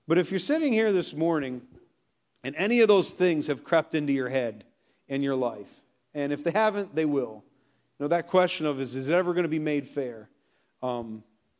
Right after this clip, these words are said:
maybe like Eve and Adam,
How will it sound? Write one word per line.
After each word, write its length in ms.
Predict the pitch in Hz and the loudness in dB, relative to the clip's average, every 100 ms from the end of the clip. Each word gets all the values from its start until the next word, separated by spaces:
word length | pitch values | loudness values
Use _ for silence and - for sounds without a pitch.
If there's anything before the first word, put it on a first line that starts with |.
| _ _ _ _ _ - _ | _ _ _ _ _ -20 _
maybe 480 | 135 185 180 175 156 | -2 0 0 0 2
like 340 | 151 151 147 - | 4 2 0 -8
Eve 500 | 175 151 135 131 - _ _ | -4 -4 -4 -8 -14 _ _
and 100 | 135 | -8
Adam, 540 | 139 151 135 127 127 | -2 0 0 -2 -6